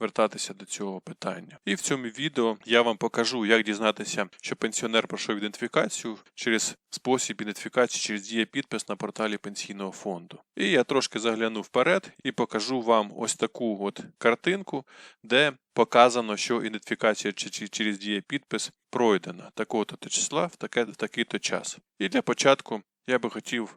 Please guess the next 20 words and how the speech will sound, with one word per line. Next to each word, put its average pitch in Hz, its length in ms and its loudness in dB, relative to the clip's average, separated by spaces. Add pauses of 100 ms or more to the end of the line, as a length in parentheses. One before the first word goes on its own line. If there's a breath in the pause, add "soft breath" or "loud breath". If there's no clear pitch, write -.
перейти 113 480 0
до 101 360 -2 (200)
інструкції. 120 720 -4 (240)
В - 40 -2
першу 123 280 2
чергу, 104 380 2
як 110 160 2
швиденько 104 600 -4
війти 107 580 -2 (120)
в 110 60 -4
особистий 120 460 0
кабінет 107 440 -4
пенсіонера 107 720 -4 (220)
на 113 80 0
порталі 107 400 -4
пенсійних 104 480 -10
пост-, - 320 -4 (140)
послуг 113 320 -2
через 107 260 -6
Дія-підпис, 113 680 -4